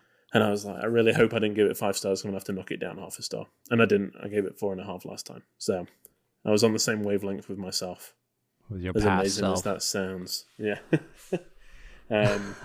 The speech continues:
Speaker 1: but yeah, I recommend everybody going to watch films that you
Speaker 2: Yeah,
Speaker 1: like
Speaker 2: I'm,
Speaker 1: again and
Speaker 2: I'm
Speaker 1: again.
Speaker 2: gonna have to watch it. I s-,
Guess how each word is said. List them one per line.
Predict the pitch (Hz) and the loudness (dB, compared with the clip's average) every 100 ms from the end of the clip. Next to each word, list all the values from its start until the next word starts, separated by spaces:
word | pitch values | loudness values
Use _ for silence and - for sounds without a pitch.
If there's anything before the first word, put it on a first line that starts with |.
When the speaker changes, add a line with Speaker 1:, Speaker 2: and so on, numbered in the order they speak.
| - - - - - - _ | -14 -14 -14 -20 -20 -20 _
Speaker 1:
but | 117 | 6
yeah, | 117 104 - 117 | 8 6 -2 -4
I | |
recommend | 117 113 120 110 107 | -4 -2 -2 -2 -4
everybody | - 104 104 104 101 | -6 -8 -4 -2 -2
going | 104 98 98 | -4 -6 -8
to | 107 | -10
watch | 104 104 - | -4 -4 -4
films | - 104 107 | -4 -2 -2
that | - 92 | -4 0
you | |
Speaker 2:
Yeah, | 135 151 | 4 6
Speaker 1:
like | 147 | 4
Speaker 2:
I'm, | 143 | 0
Speaker 1:
again | 110 101 | -4 -6
and | 95 | -6
Speaker 2:
I'm | 98 | -2
Speaker 1:
again. | 143 | 2
Speaker 2:
gonna | 170 170 | 4 4
have | 151 | 2
to | 139 | 2
watch | 101 101 98 - | 4 4 2 0
it. | 101 | -2
I | 87 104 | -2 -4
s-, | - | -6